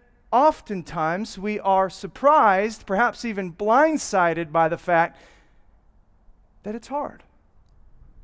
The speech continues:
that marriage is not as easy as we thought, not to mention not as satisfying or fulfilling all the time. Now, is it great?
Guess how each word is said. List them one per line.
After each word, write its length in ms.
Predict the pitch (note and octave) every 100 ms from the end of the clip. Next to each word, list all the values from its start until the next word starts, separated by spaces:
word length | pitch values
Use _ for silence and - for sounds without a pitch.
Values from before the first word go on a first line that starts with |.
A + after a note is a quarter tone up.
| - _ _ -
that 320 | F3+ G3+ C#4
marriage 480 | F#3+ G#3+ A3 A3 G3
is 180 | F#3+ G#3+
not 400 | G#3+ G#3+ G#3+ - -
as 180 | G#3 G#3+
easy 480 | B3+ F3+ F3 F3 -
as 300 | - F#3+ F#3+
we 140 | G3 F#3+
thought, 460 | - G#3+ F#3 D3 - - - - - - - - -
not 260 | F#3 G3
to 100 | -
mention 560 | G3 A#3 B3 G#3+ F3+ F3+ - - -
not 400 | - G3 A3 A#3
as 240 | A3 - -
satisfying 920 | - - A#3+ B3 A#3+ - A3 G#3+ G#3 G#3
or 100 | G3+
fulfilling 640 | G#3 F#3 C4 C4+ F#3 D3+
all 260 | D#3+ D#3+ D3+
the 80 |
time. 360 | D3 E3 D3 C3+
Now, 180 | E3 F3 -
is 220 | - C4 C#4
it 160 | G#3
great? 260 | D#4 D#4